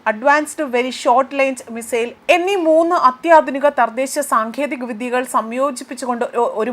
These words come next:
മൾട്ടി ലെയേർഡ് പ്രതിരോധ കവചമാണ് ഐ എ ഡി ഡബ്ല്യു എസ്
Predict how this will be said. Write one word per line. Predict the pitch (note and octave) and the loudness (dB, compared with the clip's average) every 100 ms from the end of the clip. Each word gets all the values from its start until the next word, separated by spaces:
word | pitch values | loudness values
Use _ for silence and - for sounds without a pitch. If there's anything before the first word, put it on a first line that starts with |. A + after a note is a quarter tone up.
| A3+ | 0
മൾട്ടി | A3+ A#3 D4+ C#4 B3 | 0 0 -4 -2 0
ലെയേർഡ് | A#3+ B3+ B3 | 2 0 -2
പ്രതിരോധ | A#3 G#3+ C4+ C#4+ | -4 -2 -2 0
കവചമാണ് | C#4+ B3 A3 B3+ E4+ C4 G#3 G#3 - | 2 2 2 0 0 2 0 -2 -2
ഐ | G#3+ B3 B3+ | -2 0 -2
എ | C4+ | -4
ഡി | A3 B3 G#3 | -4 -4 0
ഡബ്ല്യു | G#3 A#3+ A#3+ | 0 0 -2
എസ് | A#3+ | -2